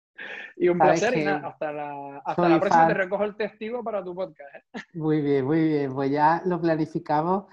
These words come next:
Speaker 2: Y nada, lo dicho, muchas gracias por dedicarle el tiempo a esta iniciativa y, y sabes que soy muy fan tuyo, tío.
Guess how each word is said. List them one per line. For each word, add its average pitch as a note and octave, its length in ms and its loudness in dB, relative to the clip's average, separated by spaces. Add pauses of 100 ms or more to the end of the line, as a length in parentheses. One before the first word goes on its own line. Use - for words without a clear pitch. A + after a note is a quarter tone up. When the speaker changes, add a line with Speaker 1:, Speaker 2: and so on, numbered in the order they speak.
(380)
Speaker 2:
Y C#3 100 0
nada, B2+ 280 0
lo B2 180 -4
dicho, C3 260 -8
muchas C3+ 240 -6
gracias D3+ 340 -2
por D3 160 -6
dedicarle C#3 340 -2
el C3+ 100 -8
tiempo C#3 260 -4
a C#3 140 -2
esta C3+ 160 -10
iniciativa D3 640 0
y, C3+ 340 -2
y B2+ 60 -14
sabes C3+ 200 -12
que C3 100 -20
soy C3+ 120 -8
muy C3+ 140 -8
fan C3 240 -10
tuyo, B2 240 -6
tío. B2+ 200 -6